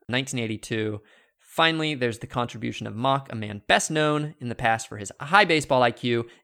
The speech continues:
and low finishes, almost all with certifiably rotten teams." When I was looking in the eighties and so on, uh, high baseball I Q, uh, eighties, nineties, and, and early two thousands, more often referred to managers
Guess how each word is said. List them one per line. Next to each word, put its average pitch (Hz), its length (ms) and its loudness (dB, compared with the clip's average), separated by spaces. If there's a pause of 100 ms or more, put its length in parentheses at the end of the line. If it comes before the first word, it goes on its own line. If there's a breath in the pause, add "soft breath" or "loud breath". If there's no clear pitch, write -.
and 101 320 -6 (140)
low 139 340 2
finishes, 117 540 -6
almost 175 420 -8
all 107 380 2
with 104 160 -8
certifiably 113 760 -8
rotten 104 240 -4
teams." 127 300 -4 (280 loud breath)
When 120 140 -2
I 120 60 2
was 120 140 0
looking 135 260 -4
in 120 80 -2
the 113 160 -6
eighties 139 420 2
and 113 240 -8
so 120 280 0
on, 113 220 0 (340 soft breath)
uh, 107 180 0
high - 240 -2
baseball 113 260 -2
I 107 80 0
Q, 110 280 -10 (320)
uh, 113 280 2
eighties, 123 240 0
nineties, 110 380 -6
and, 101 320 -8
and 107 340 -14
early 110 200 -4
two - 120 -10
thousands, 120 260 0 (320 loud breath)
more 202 280 4
often 165 400 4
referred 117 340 -4
to 107 420 -2
managers 117 840 -2